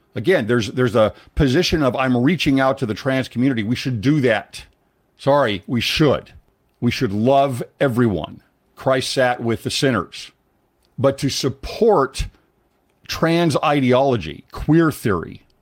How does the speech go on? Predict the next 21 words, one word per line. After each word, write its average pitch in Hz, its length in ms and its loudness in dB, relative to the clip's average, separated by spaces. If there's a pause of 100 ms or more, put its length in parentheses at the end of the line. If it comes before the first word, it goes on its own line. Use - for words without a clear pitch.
(540)
is 123 180 2
very 170 300 0
troublesome - 640 -4
to 104 100 -10
me. 82 260 -12 (680)
And, 127 200 0
and 139 160 2
it 139 100 0
is 139 140 0
a, 127 240 0
it 143 140 2
is 120 240 0
anti-gospel. 143 1200 -2 (1040)
That 120 160 0
doesn't 156 340 2
mean 135 260 4
that 135 100 -2
you 123 120 -2
can't 127 380 -4
love 123 600 2 (180)
and 107 360 -6